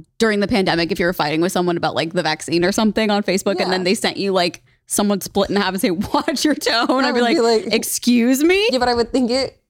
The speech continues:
Speaker 2: if I did that, I would be like, "That's funny." <laughs>
Speaker 1: Totally. But not everyone's like that. Like, I would be like, I feel like they did that as, like, a threat.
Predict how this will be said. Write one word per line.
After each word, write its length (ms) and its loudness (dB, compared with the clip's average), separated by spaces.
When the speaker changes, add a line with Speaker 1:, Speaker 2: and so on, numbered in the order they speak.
Speaker 2:
if 140 0
I 220 0
did 160 0
that, 180 2
I 120 2
would 100 -2
be 80 2
like, 180 -2
"That's 200 -4
funny." 360 -10
<laughs> 60 -10
Speaker 1:
Totally. 540 0
But 120 0
not 120 0
everyone's 280 0
like 160 -2
that. 360 -2
Like, 260 -2
I 120 0
would 140 0
be 80 2
like, 320 -2
I 140 2
feel 100 2
like 120 0
they 100 2
did 160 0
that 140 0
as, 160 0
like, 120 -6
a 60 0
threat. 420 -2